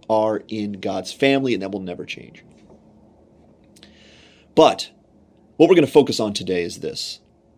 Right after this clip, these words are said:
that we find another sort of hidden nugget, a n-, hidden mystery in Ephesians chapter three that I believe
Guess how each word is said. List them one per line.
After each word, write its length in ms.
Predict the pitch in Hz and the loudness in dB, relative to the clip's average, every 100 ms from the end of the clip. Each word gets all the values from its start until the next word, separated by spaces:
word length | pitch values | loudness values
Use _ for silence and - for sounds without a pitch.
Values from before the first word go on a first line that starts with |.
| _ _ _ _ _ _ _ _ _ _ - | _ _ _ _ _ _ _ _ _ _ 2
that 120 | 135 | 4
we 60 | |
find 280 | 139 190 185 | 4 2 4
another 460 | 135 120 117 110 107 | 4 4 4 4 2
sort 260 | - 110 | 0 -2
of 60 | 98 | -4
hidden 560 | - 127 107 101 90 98 | -4 -2 -2 -4 -8 -6
nugget, 380 | 95 - 82 | -6 -6 -10
a 20 | 104 | -10
n-, 220 | 101 85 92 | -10 -12 0
hidden 300 | 127 107 104 | 0 0 -2
mystery 460 | 101 - 101 92 | -2 -4 -4 -6
in 80 | 87 | -6
Ephesians 420 | 92 107 98 90 | -8 -6 -6 -6
chapter 360 | - 87 90 95 | -6 -6 -6 -12
three 340 | - 95 85 | -14 -10 -8
that 120 | 87 101 | -6 -2
I 140 | 165 | 0
believe 480 | 117 113 107 104 | 0 2 4 2